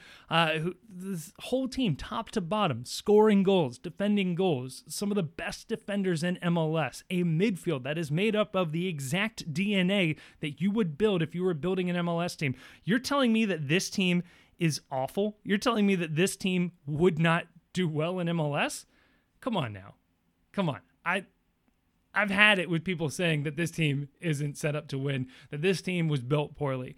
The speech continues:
Now, keep in mind, I am accepting for just a second the money because, honestly, I'm not paying their money. I'm not paying the salary.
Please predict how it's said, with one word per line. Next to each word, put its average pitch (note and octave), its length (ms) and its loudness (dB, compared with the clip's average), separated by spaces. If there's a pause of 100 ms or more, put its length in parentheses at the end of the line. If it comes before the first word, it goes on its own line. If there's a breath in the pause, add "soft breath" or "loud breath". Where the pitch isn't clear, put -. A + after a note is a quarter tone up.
(260 loud breath)
Now, F#3 320 0 (440 soft breath)
keep A#3 180 4
in A#3 60 4
mind, C3+ 300 2 (120)
I D#3 100 -4
am A#3 220 2
accepting F#3 580 2
for - 120 -20
just - 300 -14
a A3+ 60 -8
second G3+ 580 0
the D3+ 160 -4
money D3+ 460 0
because, A3 500 -4 (280)
honestly, B3+ 420 -2 (400 loud breath)
I'm F#3 120 0
not F3 200 -2
paying G#3 240 2
their F3 100 2
money. B2 300 -2 (300 soft breath)
I'm A3+ 160 2
not A#3 180 2
paying A#3 180 2
the G#3+ 60 2
salary. C3+ 420 -4